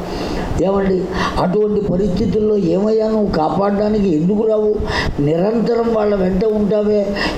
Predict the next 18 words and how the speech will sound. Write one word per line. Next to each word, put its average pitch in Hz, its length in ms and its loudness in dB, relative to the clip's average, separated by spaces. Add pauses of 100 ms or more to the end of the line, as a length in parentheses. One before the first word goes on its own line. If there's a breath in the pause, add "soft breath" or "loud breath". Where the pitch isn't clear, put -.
(100)
ఎక్కడో 208 340 0
ఉండి 220 500 2
లాక్షాగృహ 208 800 0
దహనంలో 208 800 0 (260 loud breath)
తగలబడిపోతే 208 1000 0 (300 loud breath)
ఏమైపోయారు 214 840 2
అనేటువంటి 202 580 0
విషయం 196 440 0
ఆలోచించావే 202 960 2
నువ్వు 196 360 2
ద్వారకలో 190 540 0
ఉండి? 190 340 2 (580 loud breath)
ఏమిటయ్యా 226 600 0
ఇప్పుడు 208 320 0
పరిస్థితి? 208 800 0 (300 loud breath)
ఎందుకు 233 400 0
రక్షించటం 226 720 0
లేదయ్యా 208 580 0